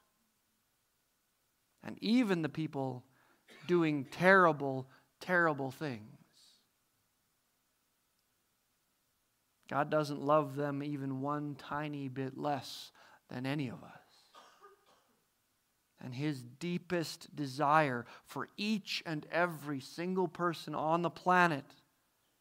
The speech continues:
is deep and abiding relationship with them, experiencing the fullness of his love and grace, finding forgiveness and knowing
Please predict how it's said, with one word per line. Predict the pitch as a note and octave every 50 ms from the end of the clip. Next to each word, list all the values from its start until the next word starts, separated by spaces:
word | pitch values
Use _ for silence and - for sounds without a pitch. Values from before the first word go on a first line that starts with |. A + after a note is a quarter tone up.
| _ _ _ _ _ _ _ _ _ _ _ -
is | - C3+ B2
deep | A#2 A#2+ C3+ - A3 A3+ G#3+ F#3+ - - - - - - _ _ - - _ _
and | B2+ C3 C3+
abiding | A#2+ A#2 A2+ - _ - - - G3+ G3+ G3 G3 F#3 F3+ F3 E3
relationship | D#3+ D#3 D#3 D#3+ E3 D#3+ D#3 - E3+ D#3 C#3+ - - D#3+ D3 D#3
with | C#3+ C3+ C3 -
them, | - D3+ D3 C3+ C3 B2+
experiencing | B2 C3 - - - - - _ - G3 G#3+ G#3 F#3+ F#3 F3+ E3+ D#3+ D#3 D#3 - D#3+ D3+ C#3+ C3+ - - - - _
the | - C3+
fullness | C3 - - - - G3 G3+ G3 G3+ G3 F#3 D#3+ D3+ - D3
of | C#3+ -
his | - - F3+ F#3 F#3+ F3+ E3 C#3+ C#3
love | D3 D#3 E3+ F3 F3 E3+ E3 D3 - - - - -
and | D3 D#3 D3+ C#3+
grace, | C3 C#3+ E3 F3+ F3 E3+ D#3+ - -
finding | - - - E3+ F3 G3 G3+ G3+ G3 F#3+ F#3 F#3 F3+ F3 - - - -
forgiveness | - - F3 F3 E3+ D3+ D3 F#3+ G3+ F#3+ E3+ F3 F#3+ F3+ E3 D#3 - - - - -
and | - D#3 D3+ D3+ D#3+ E3+
knowing | F#3 G#3+ A#3 A#3 A3+ G3+ F3+ E3 D3